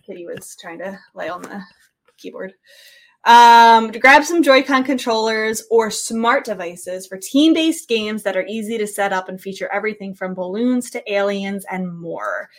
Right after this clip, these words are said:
It sounds like you can't play this single player. I don't know why you would want to, but it sounds like that's, like, not even an option. It sounds like you can use, like you said, with Just Dance, Jackbox, like, you,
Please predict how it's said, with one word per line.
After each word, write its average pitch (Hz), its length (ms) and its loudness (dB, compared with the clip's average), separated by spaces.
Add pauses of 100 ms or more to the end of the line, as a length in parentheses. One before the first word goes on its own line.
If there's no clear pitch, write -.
(520)
It 240 180 4
sounds 370 500 6
like 240 300 4
you 220 320 0
can't 240 480 0
play 226 360 2
this 196 460 -2 (460)
single 202 320 -6
player. - 480 -14
I 190 60 -8
don't 202 140 -2
know 220 60 0
why 240 140 6
you 262 120 4
would 240 120 6
want 240 180 -2
to, 180 380 -12
but 156 300 -12
it 196 140 -10
sounds 185 220 -10
like 175 120 -10
that's, 175 220 -12
like, 170 140 -16
not 170 240 -10
even 170 140 -16
an 175 120 -12
option. 127 540 -14 (560)
It 208 180 -4
sounds 302 560 4
like 214 220 2
you 214 100 -8
can 214 160 -4
use, 202 240 0
like 190 140 -4
you 208 80 -4
said, 202 140 -8
with 175 100 -12
Just 175 200 -12
Dance, 170 400 -14
Jackbox, 165 580 -6
like, 151 180 -10
you, 202 140 -10